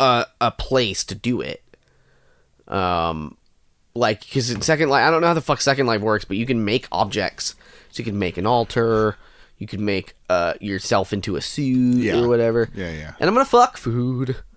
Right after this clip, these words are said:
Speaker 2: Yeah.
Speaker 1: How many foods could I fuck?
Speaker 2: Uh, bagels.
Speaker 1: That's one type of food.
Speaker 2: Um,
Speaker 1: Donut.
Speaker 2: donut.
Speaker 1: Two. Just cheating.
Speaker 2: Um, like a, like a cannoli.
Speaker 1: Like a cannoli. Three.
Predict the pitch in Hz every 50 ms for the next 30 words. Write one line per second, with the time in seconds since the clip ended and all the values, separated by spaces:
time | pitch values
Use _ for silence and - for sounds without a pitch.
0 | - - - 107 104 104 113 113 110 - - - - - - - 180 202 247 285
1 | 202 143 151 185 - - 135 127 117 123 127 - - - - _ _ _ _ _
2 | - _ - - - - - - _ - - 151 143 139 143 - - - 120 110
3 | - - 208 151 - - - - - - - - - 113 110 101 98 98 95 95
4 | 92 - 113 110 87 85 76 - - - _ _ - - - - _ _ _ -
5 | 131 131 151 147 - - 143 143 160 160 143 117 92 78 69 - - 151 139 110
6 | 95 - 104 - - 98 80 60 53 - - - - _ _ _ - 92 90 90
7 | 90 85 87 87 87 - 156 151 135 110 - - _ _ _ _ _ _ - 95
8 | - 170 135 98 - - - - - - _ _ - - - 139 127 - - -
9 | 160 123 98 78 - - - - - - _ - _ - - 98 98 98 95 95
10 | 95 95 92 95 95 92 92 92 - _ _ _ _ _ - 92 90 - 95 90
11 | 87 85 85 - _ - - _ _ _ _ _ _ _ _ _ _ _ _ _
12 | 107 104 - 90 - - - 95 87 82 85 90 90 90 92 92 - - - _
13 | _ _ _ - 117 120 113 107 - - 143 151 151 147 127 107 92 - - 143
14 | 139 110 78 - - -